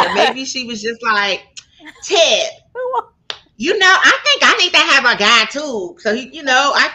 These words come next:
Speaker 1: I can see that happening because
Speaker 2: One of the
Speaker 1: I'm not gonna
Speaker 2: accusers.
Speaker 1: say she has a struggle face.
Speaker 2: One of the
Speaker 1: I'm not
Speaker 2: accusers
Speaker 1: gonna
Speaker 2: is
Speaker 1: say
Speaker 2: a man.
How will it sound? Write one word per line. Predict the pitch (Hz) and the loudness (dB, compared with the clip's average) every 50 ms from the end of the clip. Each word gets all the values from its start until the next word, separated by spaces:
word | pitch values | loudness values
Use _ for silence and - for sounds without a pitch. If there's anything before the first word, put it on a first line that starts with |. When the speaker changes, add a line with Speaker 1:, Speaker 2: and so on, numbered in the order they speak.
| - 220 | -4 -4
Speaker 1:
I | 311 440 | -4 -2
can | - 453 440 440 | -2 -4 -4 -2
see | - 427 415 | 2 2 2
that | 415 415 427 403 403 415 440 | 2 2 -2 -2 -2 -2 -2
happening | 427 440 339 285 262 | -4 -4 -10 -10 -10
because | 254 269 - 349 302 311 311 359 | -12 -12 -8 -6 -6 -6 -6 -8
Speaker 2:
One | 349 330 311 320 330 330 | -6 -4 -2 -2 -2 -4
of | 349 339 269 | -4 -4 -2
the | 311 285 262 285 311 285 - | 0 0 0 0 -2 0 2
Speaker 1:
I'm | 254 302 339 339 | 2 2 4 2
not | 339 330 | 2 0
gonna | 302 262 254 - | 0 0 -2 -4
Speaker 2:
accusers. | - | -2
Speaker 1:
say | 226 220 214 214 214 | -2 -2 -2 -2 -2
she | 233 220 | -2 -2
has | 208 202 | 0 -2
a | 208 | -4
struggle | 202 - - 208 190 - 185 185 | -6 -4 -2 -2 -2 -2 -6 -12
face. | - 175 170 156 151 165 208 208 - _ _ _ _ | -10 -8 -6 -6 -6 -6 -8 -12 -14 _ _ _ _
Speaker 2:
One | - 311 302 302 330 330 330 330 | -14 -10 -4 0 2 2 2 2
of | 359 359 | 0 0
the | 339 359 349 359 370 359 - 339 349 339 | 0 0 -2 -2 -4 -4 -6 -4 -2 0
Speaker 1:
I'm | 320 320 - | 0 0 0
not | - - | 0 -2
Speaker 2:
accusers | 226 | -2
Speaker 1:
gonna | 220 214 | -4 -4
Speaker 2:
is | - - | -4 -4
Speaker 1:
say | 302 | -4
Speaker 2:
a | 294 269 285 | -4 -4 -4
man. | 294 330 339 339 349 349 349 370 427 370 - | -4 -2 -2 -2 -2 0 0 0 0 0 -4